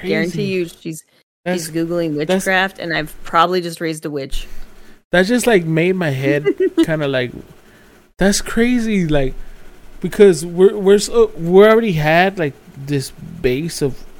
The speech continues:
Speaker 2: what we need to believe, quote unquote, need to believe.
Speaker 1: Yeah.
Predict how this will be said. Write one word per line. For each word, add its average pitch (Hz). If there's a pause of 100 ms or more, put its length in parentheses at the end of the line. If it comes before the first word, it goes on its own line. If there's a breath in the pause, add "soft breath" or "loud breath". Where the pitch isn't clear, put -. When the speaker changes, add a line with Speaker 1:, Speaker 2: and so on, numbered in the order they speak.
(120)
Speaker 2:
what 135
we 135
need 135
to 156
believe, 160
quote 147
unquote, 139
need 127
to 143
believe. 165
Speaker 1:
Yeah. 151